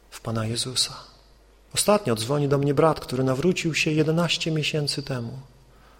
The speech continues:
w grudniu zeszłego roku. I mówi: "Od tamtej pory", mówi, "żona nie chce ze mną żyć.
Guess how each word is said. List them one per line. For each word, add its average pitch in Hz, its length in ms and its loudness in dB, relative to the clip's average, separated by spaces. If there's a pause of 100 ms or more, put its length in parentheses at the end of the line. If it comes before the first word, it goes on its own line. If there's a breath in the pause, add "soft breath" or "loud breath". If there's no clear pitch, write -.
w 127 60 -4
grudniu 139 340 4
zeszłego 131 440 0
roku. 123 360 -2 (600 soft breath)
I 143 60 2
mówi: 139 260 6
"Od 135 100 2
tamtej 151 420 2
pory", 139 400 4
mówi, 120 380 -6
"żona 139 260 0
nie 135 160 0
chce 135 280 -4
ze 131 140 -4
mną 127 220 -4
żyć. - 460 -6